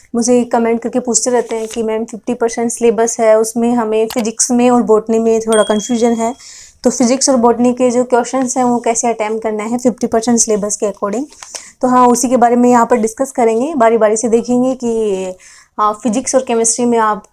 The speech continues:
किस तरह के क्वेश्चंस जो हैं वो अटेम्प्ट करते हैं, और साथ में हम फिर आर्ट्स के सब्जेक्ट्स की भी हम डिस्कस करेंगे, जो क्लियर हो जाएगा। तो देखो, सबसे पहले हम बात करते हैं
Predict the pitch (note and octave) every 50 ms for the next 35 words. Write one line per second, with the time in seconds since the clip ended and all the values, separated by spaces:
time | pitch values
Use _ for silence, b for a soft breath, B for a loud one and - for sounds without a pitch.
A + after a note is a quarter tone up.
0 | _ - B3 A#3+ - - B3 A#3+ A#3+ A#3+ B3 A#3+ A#3+ B3 C4 - _ C4 B3 A#3+
1 | - - C4 B3+ A#3 B3 A#3 A3+ A3+ G#3+ G#3 G#3+ G#3 G3 G3 G#3+ G#3+ A3+ A#3 -
2 | A3+ G#3+ A#3+ C4 C#4+ C#4 - C4 B3 - A#3+ B3 B3 B3 A#3+ A#3 - A#3 A3+ G#3+
3 | G3+ G3 F#3+ G3+ G3 G3+ G#3 A3 - - B3+ A3+ A#3 G3+ G3+ G#3 G#3+ - - A#3
4 | A3 G#3 G#3 G3+ G#3 G3+ G#3 G3+ G3+ - - G#3+ G3+ - A3 G#3 G#3 A3 C4 E4+
5 | D#4 C#4+ C4+ - A#3 A#3+ A#3 A3+ G#3+ G3+ F#3 F3+ F#3 G3 G3 B B B B B
6 | B B B B B - C#4 C4+ C#4 C#4+ C#4 D4+ B3 - D#4 D4 D#4 D4 C#4+ D4
7 | C#4+ C#4+ C#4 C4 A#3+ A3 A3+ A3+ - A#3 G#3+ - A3+ A#3 A3+ A#3 A#3+ C4+